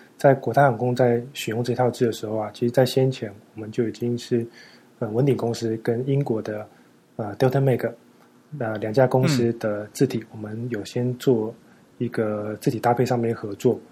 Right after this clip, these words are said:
Speaker 1: 那我们发-，我们首先我们就提出说，
Speaker 2: 嗯。
Speaker 1: 呃，精细黑体以及 Delta Mag，Delta Mag 那边提出，呃，Active 这一套拉丁字，那看看两者可不可以做一个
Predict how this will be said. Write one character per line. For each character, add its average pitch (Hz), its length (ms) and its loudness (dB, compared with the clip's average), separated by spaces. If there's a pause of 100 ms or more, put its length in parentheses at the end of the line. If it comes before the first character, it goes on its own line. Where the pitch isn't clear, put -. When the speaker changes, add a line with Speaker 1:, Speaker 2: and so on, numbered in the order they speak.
(200)
Speaker 1:
那 147 140 8
我 123 60 4
们 120 160 -2
发-， 151 260 4
我 127 80 -2
们 123 160 0
首 123 160 2
先 135 200 4
我 120 120 -2
们 104 80 -8
就 127 140 4
提 113 180 -2
出 123 180 -2
说， 120 320 2 (400)
Speaker 2:
嗯。 110 100 -2
Speaker 1:
呃， 104 40 -6
精 127 160 -4
细 127 140 -2
黑 135 100 4
体 127 140 -2
以 107 160 -8
及 107 480 -4 (260)
Delta 135 260 4
Mag，Delta 139 540 4
Mag 131 220 6
那 117 100 2
边 123 180 2
提 113 160 -6
出， 117 320 -2 (380)
呃， 110 140 -6
Active 127 340 0
这 110 140 -2
一 - 20 0
套 104 380 -4
拉 117 160 2
丁 107 180 0
字， 107 160 -8 (100)
那 123 240 0 (200)
看 131 180 2
看 131 80 0
两 117 240 2
者 101 240 -2
可 - 160 -12
不 117 60 -2
可 117 60 2
以 107 40 0
做 110 260 -2
一 113 120 -6
个 107 280 -8